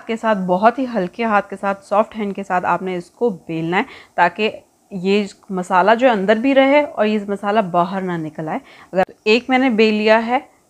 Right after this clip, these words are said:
जो मसाले के साथ मैंने फिलिंग बनाई है। अब हमने बनाना है चीज़ी पराठा। तो दो मैंने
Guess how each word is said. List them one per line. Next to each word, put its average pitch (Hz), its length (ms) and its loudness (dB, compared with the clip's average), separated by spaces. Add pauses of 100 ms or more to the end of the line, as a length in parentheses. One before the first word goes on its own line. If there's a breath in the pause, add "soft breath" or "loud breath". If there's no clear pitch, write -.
(160)
जो 190 100 -2
मसाले 190 360 2
के 180 80 -20
साथ 190 140 0
मैंने 202 200 -2
फिलिंग 190 280 -6
बनाई 180 260 -4
है। 208 120 0
अब 208 240 -2
हमने 226 200 0
बनाना 196 340 0
है 220 180 -4
चीज़ी 185 400 -16
पराठा। 180 460 -4 (400 loud breath)
तो 196 240 -2 (300)
दो 233 440 4 (420)
मैंने 196 220 0